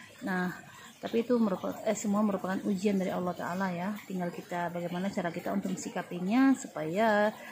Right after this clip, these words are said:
tetap selalu mendapatkan ridha Allah. Dan cara untuk mendapatkan teman yang baik antara lain adalah mirip dengan cara mendapatkan rezeki ataupun kenikmatan yang baik, guys. Jadi kita itu harus berusaha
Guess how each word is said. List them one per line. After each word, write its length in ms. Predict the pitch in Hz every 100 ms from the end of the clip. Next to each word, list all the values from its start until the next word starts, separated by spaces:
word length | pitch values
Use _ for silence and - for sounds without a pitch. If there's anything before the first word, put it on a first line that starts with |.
| - 196
tetap 160 | 180 -
selalu 640 | - 175 - 175 175 180
mendapatkan 320 | 165 170 175 165
ridha 160 | 165 -
Allah. 320 | - 170 170 - - - - - - - - - - -
Dan 240 | - 208 208
cara 400 | 240 202 208 240
untuk 240 | 233 208
mendapatkan 400 | 202 190 - 196
teman 240 | 202 202 196
yang 160 | 196
baik 320 | 190 269 285
antara 320 | 208 196 190 185
lain 240 | 202 254
adalah 640 | - 185 185 175 175 175 180 - - -
mirip 320 | - 262 269 233
dengan 240 | 214 202 196
cara 240 | 220 190
mendapatkan 480 | 190 175 175 - 190
rezeki 480 | 185 - - 214 180
ataupun 320 | 196 - 185
kenikmatan 640 | 180 175 - 180 180 180
yang 80 | 175
baik, 240 | 180 196 196
guys. 320 | 180 175 - - -
Jadi 400 | 180 175 190 214
kita 160 | 202 180
itu 80 | 208
harus 240 | 208 202
berusaha 720 | 185 190 - 180 - 220 269